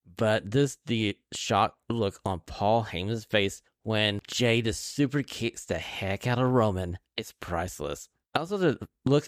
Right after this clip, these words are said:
of shock from, uh, Solo Sikoa as well. And we get the two older brothers super kicking Solo, and they finish off another super kick to Roman after he got up, and he looked like he was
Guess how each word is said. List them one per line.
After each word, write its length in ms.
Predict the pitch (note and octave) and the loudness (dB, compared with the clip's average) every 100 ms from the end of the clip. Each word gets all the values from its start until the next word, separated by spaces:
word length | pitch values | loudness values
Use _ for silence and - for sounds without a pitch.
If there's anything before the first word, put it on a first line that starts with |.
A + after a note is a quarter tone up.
| - | -2
of 220 | A2 F#2+ | -2 -2
shock 400 | - A2+ A2+ - | -4 0 0 -2
from, 300 | - A2 F2+ | -2 -2 0
uh, 140 | E2+ E2 | -2 -2
Solo 300 | - A2 A#2 | 0 2 2
Sikoa 560 | - F#2+ F2 F2+ C3 - | 2 -6 0 2 2 0
as 120 | - | -6
well. 640 | D#2 E2 D#2 G#2 C#3 C3+ - _ _ - | -8 -2 0 2 0 -2 -8 _ _ -4
And 200 | B2 A#2+ | -2 0
we 280 | B2+ A2 - - | 0 0 -6 0
get 300 | D3 A2 G#2 | 0 0 -2
the 240 | G2+ F#2 | -2 -4
two 300 | - A#2 A2 - | -4 -4 -2 0
older 280 | B2 C3+ | 0 0
brothers 520 | A2 A2 G#2 G2+ F#2 - _ _ _ | 0 2 2 0 -4 -14 _ _ _
super 280 | - E3 D#3+ | -4 -2 -2
kicking 440 | - C#3+ G2+ A#2+ | 0 0 0 -4
Solo, 640 | G2+ - C3+ C3 G2 F#2+ G2+ _ | -6 -2 4 4 4 0 -4 _
and 340 | A#2 A#2+ A#2+ - _ _ | -4 -4 -4 -8 _ _
they 100 | A#2 | -2
finish 360 | - C#3+ D3 - - | 2 2 2 0 -2
off 360 | G2 A2 G#2+ - | 2 2 0 -4
another 420 | G#2+ G#2 G#2+ A#2 A#2 | -2 0 0 0 -2
super 260 | - F2 | -4 -6
kick 260 | G#2 A2 - | -4 -6 -4
to 380 | A2 G#2 G#2 - _ | -4 -2 -4 -8 _
Roman 380 | G#2 G#2+ A#2+ G#2+ - | 0 2 2 0 0
after 320 | G2 G#2 F#2+ | 0 2 -2
he 160 | F#2+ F#2 | -4 2
got 260 | G2+ G2+ - | 2 2 2
up, 200 | G#2+ - | 0 0
and 120 | F#2 | -2
he 120 | A2 | 0
looked 260 | G#2+ G#2 G2 | 0 0 0
like 180 | F#2 | -2
he 160 | F#2+ A2 | -2 -4
was 160 | F#2 | -6